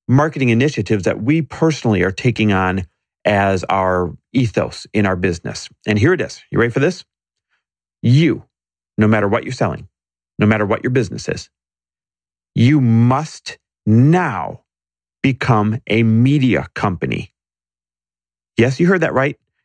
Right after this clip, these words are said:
If you're a fitness business, if you're a coach, if you're a network marketer, if you're a brick and mortar gym, if you're a retail store, that is what you, that is how you sell.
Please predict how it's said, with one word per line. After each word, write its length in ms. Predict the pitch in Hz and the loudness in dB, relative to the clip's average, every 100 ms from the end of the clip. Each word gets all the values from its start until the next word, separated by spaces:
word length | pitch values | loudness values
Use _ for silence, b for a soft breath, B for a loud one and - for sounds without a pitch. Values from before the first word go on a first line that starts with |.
| _ | _
If 120 | 117 | 0
you're 100 | 117 | 0
a 20 | |
fitness 260 | 101 - 170 | 0 -2 -2
business, 360 | - 180 175 147 | -2 0 0 0
if 100 | 107 | 0
you're 120 | 98 | -2
a 40 | |
coach, 400 | - 185 180 - | 0 -2 -2 -6
if 100 | 104 | -4
you're 100 | 107 | -2
a 20 | |
network 260 | 127 - 170 | 0 -2 -2
marketer, 420 | 170 160 170 165 b b | -2 0 0 -2 b b
if 180 | - 120 | -4 0
you're 180 | 127 - | 2 2
a 100 | 107 | 0
brick 240 | 98 190 | 0 -2
and 60 | 185 | 0
mortar 200 | 185 175 | 0 0
gym, 400 | 147 151 156 151 | 0 2 2 0
if 200 | 107 - | -2 0
you're 160 | 110 | 0
a 60 | 95 | 0
retail 380 | 123 202 202 175 | 0 -2 -2 -2
store, 400 | - 165 160 143 _ _ _ _ _ _ _ _ _ _ | 0 0 0 -4 _ _ _ _ _ _ _ _ _ _
that 500 | - 101 127 185 240 | -4 0 2 0 0
is 520 | 175 160 156 143 127 - _ _ _ _ - | 0 2 2 0 -6 -18 _ _ _ _ -4
what 240 | 123 - | -2 -2
you, 180 | 92 107 | -2 0
that 180 | 170 185 | 0 0
is 80 | 156 | -2
how 160 | - | -2
you 200 | 160 120 | 0 0
sell. 540 | 104 - - 143 78 | -4 -6 -4 -2 -4